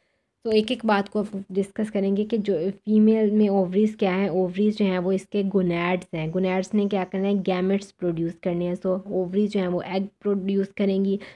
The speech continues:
इनका नंबर कितना है? दो ओवरीज हैं, जो कि एक यूट्रस जो है वो इसकी दोनों साइडों पे दो ओवरीज जो है मौजूद हैं। इसका एवरेज वेट four to eight gram होता है और ओवरीज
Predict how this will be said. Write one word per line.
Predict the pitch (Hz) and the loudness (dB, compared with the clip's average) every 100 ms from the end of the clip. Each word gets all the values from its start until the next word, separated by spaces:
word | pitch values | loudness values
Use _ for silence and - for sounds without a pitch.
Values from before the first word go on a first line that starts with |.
| _ _ _ _ _ | _ _ _ _ _
इनका | 214 214 226 | 0 2 4
नंबर | 220 202 196 208 | 4 4 2 2
कितना | 220 214 202 | 0 2 2
है? | 202 | 2
दो | 180 190 208 | 4 4 4
ओवरीज | 175 190 185 190 214 214 | 4 2 2 2 2 4
हैं, | 214 208 | 2 2
जो | 202 190 | 2 0
कि | 180 202 - 190 190 | -2 -10 -10 -8 -10
एक | 196 | -10
यूट्रस | 190 185 180 - 202 202 | -10 -10 -8 0 0 2
जो | 196 | 0
है | 175 | 0
वो | 175 185 | 0 -2
इसकी | 180 - 196 | -2 -4 -2
दोनों | 175 175 190 | 0 0 0
साइडों | 214 175 165 170 160 | -2 -2 -2 -2 -2
पे | 190 | -2
दो | 180 180 | -2 0
ओवरीज | 180 170 160 175 175 | 0 0 -2 -4 -2
जो | 180 | -4
है | |
मौजूद | 175 170 170 190 190 | -4 -4 -2 -2 0
हैं। | 202 202 - _ 220 | 0 -2 -10 _ -14
इसका | - 190 | -6 -2
एवरेज | 180 180 202 196 | -2 0 -2 0
वेट | 190 185 | 0 0
four | 180 - 190 196 190 | -4 -4 0 0 0
to | 196 | 2
eight | 180 180 185 | 2 0 -4
gram | 175 175 196 | -2 0 2
होता | 196 196 | 0 0
है | 196 | 0
और | 175 180 | 2 2
ओवरीज | 175 180 175 196 | 0 0 -2 -4